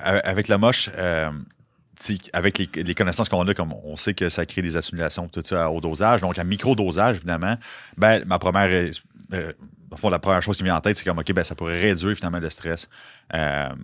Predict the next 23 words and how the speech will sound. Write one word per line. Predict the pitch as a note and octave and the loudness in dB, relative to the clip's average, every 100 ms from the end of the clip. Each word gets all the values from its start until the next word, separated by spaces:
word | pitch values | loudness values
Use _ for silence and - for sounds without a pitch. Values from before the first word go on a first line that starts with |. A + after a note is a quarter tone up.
| - | -8
à | E2 | -6
la | |
limite, | E2 E2+ | -4 -2
la, | D#2+ D2+ | 0 0
l'anxiété | D#2+ E2 A2 G2 F2 | -2 -4 -4 -4 -4
aussi. | D#2 - F2+ A2+ - - | -2 -2 -2 -6 -10 -18
Donc, | F2 A#2 A#2+ G#2 - - _ _ _ - | 4 6 6 2 -6 -10 _ _ _ -4
exemple | E2+ A#2+ G#2+ | 4 4 6
pour | |
les | F#2 | 4
performances, | G2+ F#2 F2 F2 G2 A2+ - - _ _ _ - | 4 4 2 2 0 0 -2 -4 _ _ _ -4
euh, | F2 | -2
qui | E2+ | 0
sont | G2+ F#2+ | 2 2
limitées | F#2+ F2 A2+ | 0 0 0
par, | A2 G#2+ G2+ F2+ | 4 6 6 2
justement, | F#2 F2+ | -2 -4
le | E2+ | -4
stress, | - F2 G2+ | -4 -4 -4
ça | E2 | -4
pourrait | - D#2+ | -4 -6
peut-être | F2+ E2+ | -4 -4
aider. | D#2+ C#2+ | -6 -8